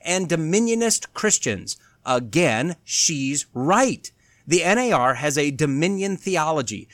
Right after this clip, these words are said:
This is also found in the charismatic and Pentecostal flavors of Christianity. They have something called the Seven Mountain Mandate.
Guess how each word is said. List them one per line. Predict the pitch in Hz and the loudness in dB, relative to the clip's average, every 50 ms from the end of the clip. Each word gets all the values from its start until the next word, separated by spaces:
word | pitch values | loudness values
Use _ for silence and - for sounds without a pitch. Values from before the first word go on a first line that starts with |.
| - - - | -20 -12 -6
This | 143 135 - | -2 -2 0
is | 160 147 | 2 4
also | 160 160 165 - 190 170 | 4 4 4 2 0 -2
found | - - 147 147 156 160 | -2 -2 -2 0 0 0
in | 165 160 | 0 -2
the | 156 | -4
charismatic | 151 - 143 139 151 151 131 135 117 117 127 143 - | -4 -2 -2 0 0 0 0 -2 -2 -2 -2 -2 -2
and | 156 143 | -4 -4
Pentecostal | - - 151 160 160 - 156 143 143 139 - - 165 160 160 - - - _ | -2 -2 -2 -2 -2 -2 0 0 0 0 0 -2 -2 -2 -2 -4 -10 -20 _
flavors | - - - - 143 131 139 151 160 147 160 156 135 | -14 -10 -6 -2 0 4 4 4 4 4 2 2 0
of | 151 127 - | 0 -2 0
Christianity. | - 160 - - - 139 123 117 107 104 107 117 165 214 233 220 _ - - - _ _ - | 0 0 0 0 -4 -4 -4 -2 -2 -4 -2 -2 -2 -2 -2 -4 _ -20 -20 -20 _ _ 2
They | 208 | 4
have | 220 214 185 | 4 4 4
something | - 269 277 277 - 226 196 | 4 2 2 2 2 -2 -2
called | - 180 180 175 | 0 -2 -2 0
the | 165 151 | 0 0
Seven | - - 175 165 170 160 151 | 2 2 2 2 0 0 0
Mountain | 143 143 139 127 127 123 | 0 0 0 -2 -2 -2
Mandate. | 117 107 101 95 87 90 90 90 - | -2 -2 -2 -4 -6 -8 -10 -12 -14